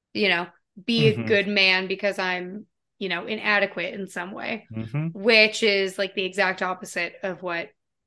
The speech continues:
Speaker 1: good men should be.
Speaker 2: Oh, absolutely. I've definitely
Speaker 1: Um,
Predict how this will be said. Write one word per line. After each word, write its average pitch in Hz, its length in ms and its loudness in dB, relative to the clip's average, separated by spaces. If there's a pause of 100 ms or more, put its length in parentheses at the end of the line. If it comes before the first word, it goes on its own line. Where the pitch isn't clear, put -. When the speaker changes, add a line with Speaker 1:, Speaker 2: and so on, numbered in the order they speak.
(300)
Speaker 1:
good 185 260 0
men 175 520 -4
should - 300 -8
be. 170 380 -8 (260)
Speaker 2:
Oh, 160 200 6
absolutely. 107 640 4
I've 123 140 4
definitely 117 600 4
Speaker 1:
Um, - 80 -14